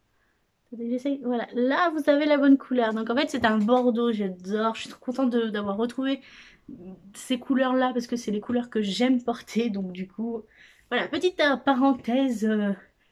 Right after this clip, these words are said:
capillaire. Voilà. Ensuite, deux-, deuxième parenthèse. Vous le voyez. Je vous présente Rosie. Voilà, c'est Rosie. Euh, je vous en parlerai, je vous parlerai de Rosie dans un peu plus de,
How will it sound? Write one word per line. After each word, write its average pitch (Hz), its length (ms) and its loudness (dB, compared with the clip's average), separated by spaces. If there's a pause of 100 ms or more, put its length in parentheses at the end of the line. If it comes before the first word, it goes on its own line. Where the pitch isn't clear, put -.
(360)
capillaire. 233 400 -2 (240)
Voilà. 196 320 -4 (440)
Ensuite, 240 300 -2
deux-, 254 280 0
deuxième 240 320 2
parenthèse. 226 520 0 (640)
Vous 190 100 -6
le 185 80 -4
voyez. 175 400 -8 (460)
Je 240 100 -4
vous 233 80 0
présente 233 360 2
Rosie. 196 600 0 (160)
Voilà, 180 440 -2
c'est 226 200 -8
Rosie. 214 460 -4 (360)
Euh, 214 160 -4
je 208 80 -8
vous 294 140 0
en 320 120 2
parlerai, 311 380 2
je 240 100 0
vous 233 60 0
parlerai 285 240 2
de 277 40 2
Rosie 262 440 4
dans 196 720 0 (280)
un 220 140 -2
peu 240 160 0
plus 247 320 -2
de, 190 380 -2